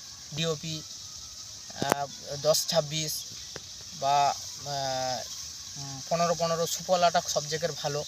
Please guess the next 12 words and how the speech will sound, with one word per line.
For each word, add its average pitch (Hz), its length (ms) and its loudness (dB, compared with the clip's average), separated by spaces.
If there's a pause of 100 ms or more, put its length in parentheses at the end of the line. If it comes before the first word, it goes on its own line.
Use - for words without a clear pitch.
(600)
আমি 156 140 -2
পনেরো 151 320 0
পনেরো 151 320 -4
সুফলাটাই 165 500 0
বেশি 156 240 -4
ছড়াই। 139 340 0 (1200)
তো 151 100 -2 (640)
এখন 202 380 2
এইটা 196 340 6
এই, 185 240 0 (360)
এই 185 160 0
টাইমে 208 400 6